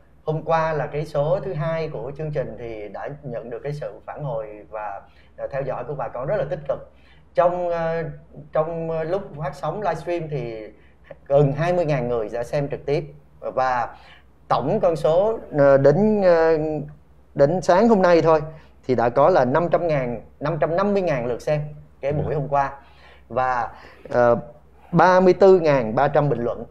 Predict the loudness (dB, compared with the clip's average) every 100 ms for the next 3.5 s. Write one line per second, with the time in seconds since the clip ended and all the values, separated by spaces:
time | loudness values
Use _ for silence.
0 | _ -8 0 2 2 4 2 0 0 4
1 | 4 4 0 0 0 0 0 -2 0 0
2 | 0 -2 -4 -6 -14 -20 _ _ -4 0
3 | 2 2 2 4 2